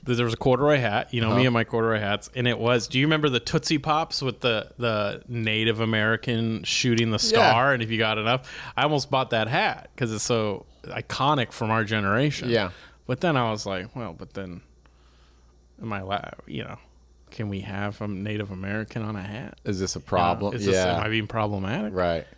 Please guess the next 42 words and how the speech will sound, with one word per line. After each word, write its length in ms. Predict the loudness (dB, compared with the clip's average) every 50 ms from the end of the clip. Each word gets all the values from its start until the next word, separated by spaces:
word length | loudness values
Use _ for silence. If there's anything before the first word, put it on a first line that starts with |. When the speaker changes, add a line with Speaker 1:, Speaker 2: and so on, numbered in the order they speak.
| _ _ -4
Speaker 1:
You 100 | -2 -2
know, 60 | -2
it's 120 | 0 2 2
like 120 | 2 2 2
when 200 | 0 -2 0 0
women 300 | 0 0 2 2 0 2
dress 280 | 2 2 2 2 2
up 160 | 0 0 0
as 100 | -2 -4
Pocahontas. 680 | -2 0 -2 0 -2 -2 -2 -2 -2 0 -2 -2 -4 -6
It's 140 | -8 -10 -10
like, 160 | -10 -8 -6
that's 260 | -4 -4 -4 -4 -4
not 100 | -4 -2 0
allowed 260 | 0 0 0 0 0
anymore 380 | 0 0 0 2 2 2 2
for 140 | 0 0 0
Halloween. 460 | 0 2 2 2 2 2 0 0 0
I 60 | 0 2
know 140 | 2 2
that. 280 | 2 2 2 0 -2 -6 -6 -2
Speaker 2:
Right. 380 | 0 2 2 2 2 0 -4 -6 -12 -20 -20 -20 -20 -8 -6
But 100 | -4 0
this 160 | 0 2 2
was 100 | 2 4
like 160 | 4 2 2 0
a 60 | -2
candy 480 | -4 -2 0 2 2 4 4 2 2
wrapper. 380 | 0 0 -2 -2 -4 -4 -2 2
Speaker 1:
It 40 | 2
was 140 | 4 4 4
a 40 | 2
candy 380 | 2 4 4 4 6 6 6 6
wrapper. 260 | 6 4 4 2 0
Speaker 2:
So 160 | 2 2 2
it 60 | 4
feels 260 | 4 4 4 4 4 2
l-, 140 | 0 0 0 0
removed 420 | 2 2 4 4 4 2 2 2
enough. 600 | 0 0 2 0 0 -2 -2 -6 -10 -12 -12 -14 -12 -4 0
Speaker 1:
Is 240 | 2 2 4 4 6
it? 240 | 6 4 4 2